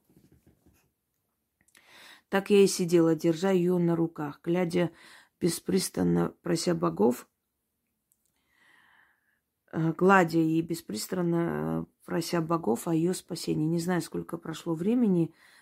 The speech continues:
тридцать или сорок минут, но вдруг кошка приоткрыла глаза, дыхание стало уме-, умеренным. Хоть ей было еще плохо, но все-таки я поняла, что беда миновала. Подскажите, пожалуйста, кто бы это мог быть, почему кошка чуть не умерла, увидев это? Ведь животные их видят всегда, а тут такая реакция.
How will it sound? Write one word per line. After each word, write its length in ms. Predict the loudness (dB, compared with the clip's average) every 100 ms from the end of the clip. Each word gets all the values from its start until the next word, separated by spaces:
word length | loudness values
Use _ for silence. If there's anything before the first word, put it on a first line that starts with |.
| _
тридцать 480 | 0 0 0 -8 -6
или 120 | -6
сорок 380 | -2 -2 -2 -2
минут, 280 | -2 -2 -4
но 200 | -4 -2
вдруг 320 | -2 -2 -4
кошка 340 | -6 -10 -8 -12
приоткрыла 600 | -6 -6 -6 -4 -2 -2
глаза, 560 | -2 -4 -2 -2 -2 -4 _ _ _ _ _ _ _ _ _ _ _
дыхание 520 | -2 -2 0 -2 0 -2
стало 320 | -6 -8 -4
уме-, 400 | 0 0 0 -2
умеренным. 640 | -2 2 2 2 0 0 -6 -20 -20 -20 -20 -20 _ _ _ _ _ _ _ _ _ _ _ _ _ _ _ _ -20 -20 _ _ _ _
Хоть 260 | 0 2 4
ей 200 | 6 4
было 220 | 4 2
еще 260 | 2 0
плохо, 380 | -2 0 -2 -2
но 120 | -4
все-таки 380 | -2 -6 -8 -2
я 120 | -2
поняла, 380 | -2 -2 -2 -2
что 180 | -4 -6
беда 300 | -4 0 2
миновала. 540 | 2 2 0 -2 -6
Подскажите, 560 | -8 -14 -8 -6 -6 -6
пожалуйста, 400 | -8 -4 -4 -4
кто 160 | -8 -2
бы 140 | -2
это 160 | -2 -2
мог 260 | -2 -2
быть, 260 | -4 -6 -6
почему 260 | -8 -6
кошка 360 | -4 -6 -8 -10
чуть 260 | -10 -10 -4
не 80 |
умерла, 380 | -2 -2 -2 -2
увидев 480 | 0 0 0 -4 -4
это? 200 | -10 -8
Ведь 220 | -8 -6
животные 440 | -4 -4 -2 -4 -4
их 80 |
видят 320 | -4 -2 -4 -4
всегда, 420 | -10 -6 -4 -4
а 60 |
тут 220 | -6 -12 -12
такая 320 | -10 -6 -2
реакция. 640 | 0 -2 -6 -12 -10 -10